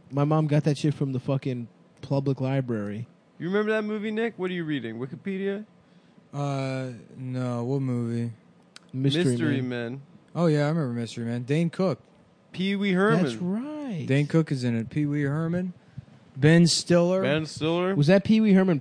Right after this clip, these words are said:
Speaker 1: post beating off?
Speaker 2: Post beating off, Pee Wee Herman.
Speaker 1: Salute.
Speaker 2: The Return.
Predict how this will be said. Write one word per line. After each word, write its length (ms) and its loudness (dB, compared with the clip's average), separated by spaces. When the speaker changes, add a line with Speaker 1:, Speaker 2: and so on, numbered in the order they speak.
Speaker 1:
post 440 4
beating 260 4
off? 280 2
Speaker 2:
Post 320 -2
beating 200 -2
off, 260 -6
Pee 160 -10
Wee 100 -8
Herman. 440 -10
Speaker 1:
Salute. 440 -2
Speaker 2:
The 100 -12
Return. 680 -8